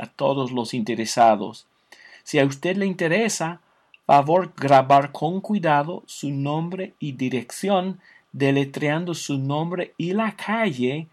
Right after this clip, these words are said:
y con mucho gusto podemos enviarle por el correo la primera lección del curso bíblico, Jesús el Camino. El curso es completamente gratis. Gracias por su llamada.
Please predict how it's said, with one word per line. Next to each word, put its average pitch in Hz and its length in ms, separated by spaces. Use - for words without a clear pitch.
y 139 100
con 139 240
mucho 165 320
gusto 160 420
podemos 147 460
enviarle 147 500
por 151 320
el 165 160
correo 160 680
la 135 300
primera 135 400
lección 156 400
del 139 180
curso 147 300
bíblico, 139 600
Jesús 135 380
el 160 100
Camino. 156 600
El 107 140
curso 143 300
es 131 100
completamente 127 1080
gratis. 113 800
Gracias 160 500
por 147 200
su - 120
llamada. 160 680